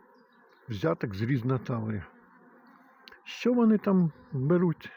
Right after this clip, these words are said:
з того різнотрав'я, я не знаю, чесно кажучи. Ну, там щось в сім'ях почало блищати,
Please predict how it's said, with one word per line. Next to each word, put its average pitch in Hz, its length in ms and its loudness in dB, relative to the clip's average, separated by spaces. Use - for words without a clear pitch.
з - 40 -20
того 156 280 2
різнотрав'я, 143 640 -2
я 135 160 0
не 135 160 2
знаю, 110 300 -2
чесно 117 360 -10
кажучи. 113 500 -10
Ну, 185 180 -2
там 156 280 -2
щось - 380 -6
в - 80 -16
сім'ях 139 560 0
почало 135 400 -2
блищати, 143 680 -2